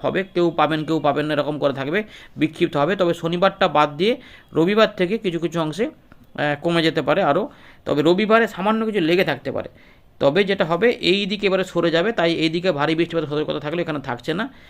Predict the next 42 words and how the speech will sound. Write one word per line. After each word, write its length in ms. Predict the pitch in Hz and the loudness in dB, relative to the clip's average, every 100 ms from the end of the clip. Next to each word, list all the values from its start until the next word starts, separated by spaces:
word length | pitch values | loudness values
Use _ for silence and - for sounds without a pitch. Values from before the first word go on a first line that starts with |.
| - - | -20 -14
সোমবার 420 | - 165 220 233 | -4 0 2 2
থেকে 180 | 214 196 | 0 0
আবহাওয়াতে 520 | 151 151 156 165 208 - | 0 2 0 0 -6 -4
পরিবর্তন 420 | 143 143 156 170 | -2 -2 -2 -4
আসবে। 200 | 165 196 | -4 -4
মঙ্গল, 380 | 151 135 143 165 | -4 -4 0 -2
বুধ 240 | 147 151 | -2 -4
থেকে 160 | 143 165 | -4 -4
আমরা 180 | 147 160 | -4 -6
তাপপ্রবাহের 560 | - 131 - 143 151 | -4 -6 -4 -4 -4
পরিস্থিতির 380 | 139 143 143 151 | -2 -4 -4 -6
মধ্যে 160 | 156 160 | -4 -4
থাকবো। 240 | 160 175 | -4 -4
তবে 220 | 180 180 170 | -2 -2 -4
স-, 100 | - | -8
একদম 440 | 165 - 156 170 175 | -10 -8 -6 -4 2
তারপরেই 520 | 160 160 196 190 117 - - - - | 2 2 2 2 0 -10 -20 -16 0
রবিবার 520 | 156 170 220 247 254 | 2 4 6 6 8
বা 140 | 240 | 6
সোমবার 380 | 220 185 196 208 208 | 4 0 2 2 2
থেকে 300 | 180 - 87 - - - - - _ _ _ - | -4 -4 -10 -12 -20 -20 -20 -20 _ _ _ -8
যেটা 240 | 143 175 | 0 0
হবে, 340 | 147 165 101 - - - - | 2 0 0 -8 -16 -16 0
তারপরে 380 | 147 147 165 156 | 0 2 0 0
স-, 40 | 165 | -2
মানে 300 | - 143 143 | -4 -4 -4
আগামী 280 | 123 147 170 | -2 -2 0
সপ্তাহের 360 | 170 - 175 | -2 0 0
পরে, 300 | - 156 113 - - - - _ - | 2 0 0 -6 -18 -20 -20 _ 2
তখন 320 | 147 151 208 | 2 4 2
থেকে 180 | 208 202 | 4 2
কিন্তু 280 | 170 156 160 | 0 0 2
আবার 280 | 143 202 | 4 2
ঝড় 220 | 143 131 143 | 2 -2 0
বৃষ্টির 280 | 147 190 | -2 -4
পরিবেশটা 440 | 156 139 135 131 113 | -4 -4 -4 -4 -2
হবে। 260 | 123 - | -2 -2
চলুন 260 | - 165 135 | -2 -2 0
এবারে 220 | 131 156 | -2 -2
বিষয়গুলিকে 460 | 143 143 170 165 165 | -2 -2 -2 0 -2
আমাদের 300 | 143 165 139 | -2 -2 0
দেখাই। 260 | 135 113 | -2 -2